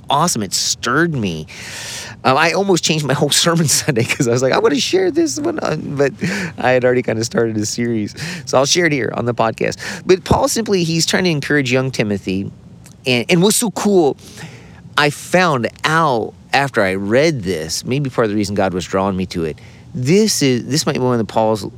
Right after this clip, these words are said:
last books. He might be on death row in Rome. He is, we think,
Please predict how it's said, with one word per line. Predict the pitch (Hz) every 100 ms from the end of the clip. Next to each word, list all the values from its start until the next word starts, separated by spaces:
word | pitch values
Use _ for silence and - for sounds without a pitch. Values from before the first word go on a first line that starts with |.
| -
last | 98 107 95 - 92
books. | 107 92 -
He | - - 156 160 160 139 -
might | 123 120 127 185 190 - - 104
be | 117 127 104 90
on | 87 92 82 82
death | 117 113 -
row | 98 107 95 82 76 -
in | 104 92 95
Rome. | 92
He | 85 156 202
is, | 170 - -
we | 127 143
think, | 135 90